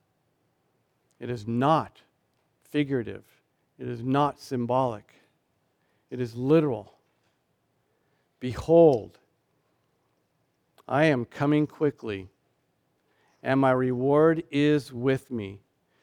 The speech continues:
to render to every man according to his work. I am the Alpha and the Omega, the first and the last,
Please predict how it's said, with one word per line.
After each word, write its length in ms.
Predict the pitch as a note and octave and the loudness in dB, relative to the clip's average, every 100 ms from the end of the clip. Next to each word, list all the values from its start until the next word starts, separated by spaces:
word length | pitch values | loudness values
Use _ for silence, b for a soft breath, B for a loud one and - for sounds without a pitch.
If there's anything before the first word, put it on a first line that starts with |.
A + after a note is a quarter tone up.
| _ _ | _ _
to 140 | C3+ | -10
render 440 | A#2+ C3 D3 E3+ E3 | -2 2 2 2 0
to 200 | - C3 - | -4 -10 0
every 460 | C#3 D3 D#3+ E3 | 2 2 2 2
man 500 | D#3+ D#3 D3 B2+ A2 | 4 4 4 2 -2
according 480 | A2+ - C#3 C#3 C3+ | -6 -2 0 2 0
to 100 | C3+ | 0
his 280 | B2+ B2+ A#2 | -2 -2 -4
work. 400 | B2+ B2+ G#2 - _ _ _ _ _ _ _ _ _ _ _ _ _ - | 0 0 0 -6 _ _ _ _ _ _ _ _ _ _ _ _ _ -4
I 140 | B2+ | 4
am 320 | D3 E3 E3 | 8 8 6
the 160 | C3+ A#2+ | 4 2
Alpha 540 | A2+ G#2+ - A2 F#2+ _ _ _ | 2 0 -6 -12 -12 _ _ _
and 160 | C3 C3 | -6 -2
the 120 | C3+ | 0
Omega, 640 | B2+ C3 B2+ A2 G#2 G2+ _ _ _ _ - | 2 2 0 -2 -8 -10 _ _ _ _ -12
the 100 | B2+ | -12
first 640 | - D3+ B2 G#2+ - _ _ _ | -2 0 0 -4 -18 _ _ _
and 140 | - B2+ | -8 -4
the 80 | B2 | 0
last, 640 | B2 B2 A2 - - _ | 4 4 2 -6 -20 _